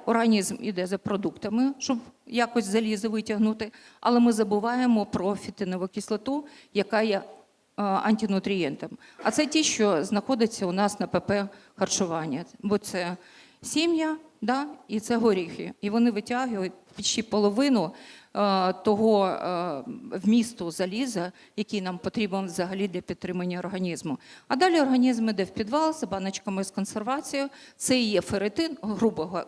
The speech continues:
кажучи, але це теж не залізо, це білкове залізний комплекс. І наші пацієнтки, читаючи,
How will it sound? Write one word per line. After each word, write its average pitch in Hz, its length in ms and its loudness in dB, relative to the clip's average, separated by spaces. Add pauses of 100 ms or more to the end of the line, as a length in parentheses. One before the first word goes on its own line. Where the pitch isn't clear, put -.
(140)
кажучи, 156 500 -4 (380)
але 233 280 6
це 233 200 0
теж 262 440 0
не 208 200 2
залізо, 202 600 -2 (220)
це - 140 2
білкове 226 580 4
залізний 196 460 0
комплекс. 202 600 -2 (360)
І 247 140 6
наші 240 320 6
пацієнтки, 208 500 -2
читаючи, 180 800 -2